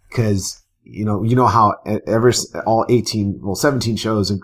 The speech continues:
and then this eighteenth one, all I've really talked about how P Cs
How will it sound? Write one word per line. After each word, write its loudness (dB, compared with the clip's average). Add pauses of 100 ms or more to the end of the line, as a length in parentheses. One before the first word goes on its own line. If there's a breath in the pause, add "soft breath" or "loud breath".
and -2
then 2
this -2
eighteenth -2
one, -4 (380 soft breath)
all 4
I've 2
really 2
talked -4
about -2
how -4 (140)
P -6
Cs -6